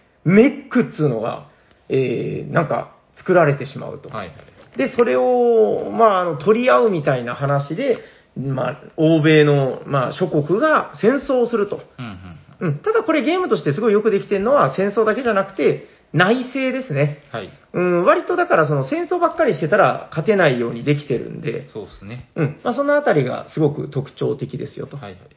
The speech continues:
Speaker 1: あとはまあ、世界観とか、アートワークとかですね。
Speaker 2: うん。
Speaker 1: うん。まあ、コンポーネントも含めての、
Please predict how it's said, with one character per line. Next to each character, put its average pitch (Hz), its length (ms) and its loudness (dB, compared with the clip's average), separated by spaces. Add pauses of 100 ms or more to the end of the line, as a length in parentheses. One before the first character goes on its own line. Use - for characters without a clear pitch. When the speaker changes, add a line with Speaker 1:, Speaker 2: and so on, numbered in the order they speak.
(140)
Speaker 1:
あ 294 60 -8
と 403 100 -4
は 370 60 -4
ま 220 160 0
あ、 - 40 -14
世 269 80 -4
界 285 240 -2
観 294 240 -2
と - 120 -6
か、 - 340 -4 (360)
ア 208 140 2
ー 233 60 -8
ト 262 120 -6
ワ 262 120 -4
ー - 40 -10
ク - 80 -16
と - 80 -10
か 110 100 -10
で - 100 -12
す 139 80 -8
ね。 147 100 2 (540)
Speaker 2:
う - 80 -2
ん。 131 560 0
Speaker 1:
う 156 40 -6
ん。 - 40 -6
ま 175 80 0
あ、 - 20 -6
コ 165 140 -2
ン 160 100 0
ポ 170 120 0
ー 156 40 4
ネ 156 120 4
ン 151 60 0
ト 156 100 0
も 147 120 4
含 220 220 0
め 214 80 4
て 143 120 4
の、 120 320 -4